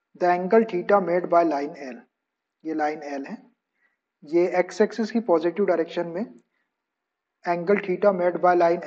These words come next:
L with positive direction of x axis, ये एक्स एक्सिस की पॉजिटिव डायरेक्शन है ओएक्स, और इधर नेगेटिव डायरेक्शन रहती है। And measured anti-clock, और इसको कैसे मेजर कर रहे हैं? एंटी क्लॉक, इस डायरेक्शन में मेजर कर रहे हैं।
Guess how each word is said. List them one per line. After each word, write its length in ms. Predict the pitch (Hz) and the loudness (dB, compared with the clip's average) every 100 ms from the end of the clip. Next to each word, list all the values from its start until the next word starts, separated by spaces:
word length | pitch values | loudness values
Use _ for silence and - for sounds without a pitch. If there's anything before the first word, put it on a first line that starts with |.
| 170 | -2
L 100 | 190 214 | 0 -2
with 140 | - | 2
positive 380 | 180 175 185 208 | 2 4 2 4
direction 380 | 190 180 196 185 | 4 4 0 -2
of 200 | 170 147 | -2 -4
x 120 | - | -8
axis, 140 | 147 202 | -6 -2
ये 120 | 214 | -2
एक्स 160 | 214 | 0
एक्सिस 240 | 226 233 220 | -2 -2 -4
की 80 | 240 214 | -2 0
पॉजिटिव 300 | 165 170 175 | 0 -2 -2
डायरेक्शन 380 | 156 143 - 151 | -4 -6 -10 -14
है 60 | |
ओएक्स, 300 | 135 131 131 | -12 -12 -6
और 80 | 202 | 0
इधर 140 | 226 240 | 2 2
नेगेटिव 320 | 240 220 202 | 4 4 4
डायरेक्शन 360 | 180 151 - 139 | 2 0 -4 -12
रहती 160 | 127 | -14
है। 140 | _ _ _ _ _ _ _ _ - | _ _ _ _ _ _ _ _ 4
And 180 | 190 196 | 4 6
measured 400 | 190 190 220 233 208 | 4 6 6 6 4
anti-clock, 520 | 202 202 214 185 156 | 2 2 2 2 2
और 100 | 175 | 2
इसको 200 | 180 - | 0 -2
कैसे 260 | 196 185 202 | 0 0 2
मेजर 260 | 202 202 214 | 0 0 0
कर 120 | 220 | 2
रहे 100 | 220 | 4
हैं? 60 | |
एंटी 200 | 190 190 | 2 -2
क्लॉक, 320 | 185 165 147 170 | -2 0 -2 0
इस 100 | 214 | 0
डायरेक्शन 440 | 175 151 143 156 143 | 2 0 -2 -12 -18
में 80 | 135 | -20
मेजर 260 | 120 127 - | -20 -20 -20
कर 100 | 120 | -18
रहे 160 | |
हैं। 60 | 113 | -18